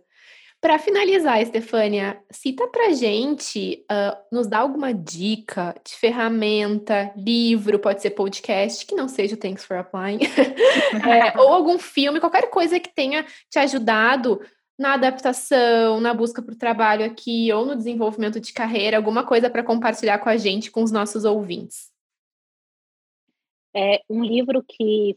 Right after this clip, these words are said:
Speaker 2: fez toda a diferença pra mim, e eu digo pros meus clientes, é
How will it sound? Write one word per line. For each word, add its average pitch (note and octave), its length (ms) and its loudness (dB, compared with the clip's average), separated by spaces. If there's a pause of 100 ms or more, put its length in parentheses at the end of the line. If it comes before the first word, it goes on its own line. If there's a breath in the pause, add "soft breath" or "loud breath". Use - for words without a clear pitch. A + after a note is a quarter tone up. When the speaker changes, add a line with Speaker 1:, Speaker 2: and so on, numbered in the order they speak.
Speaker 2:
fez - 240 -2
toda B3+ 380 2
a C#4 40 2
diferença G3+ 440 -4
pra F#3+ 180 -2
mim, G3 420 -8
e F#3 180 -6
eu F3+ 240 2
digo F#3+ 320 -4
pros F#3+ 220 -8
meus F#3 180 -12
clientes, G3 600 -10 (120)
é F3+ 500 0